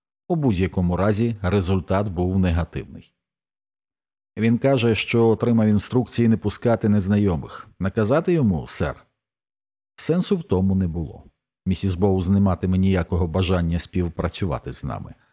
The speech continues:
Навряд чи наша присутність у її вітальні покращить настрій жінки.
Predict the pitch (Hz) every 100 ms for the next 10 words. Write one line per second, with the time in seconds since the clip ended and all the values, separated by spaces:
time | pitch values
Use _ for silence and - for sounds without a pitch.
0 | _ - 151 117 85 - 85 76 - 82
1 | 80 - 85 - 78 - - 90 85 76
2 | 76 80 - 110 78 76 - 78 85 78
3 | - 73 - - 85 76 - 76 73 71
4 | 62 - -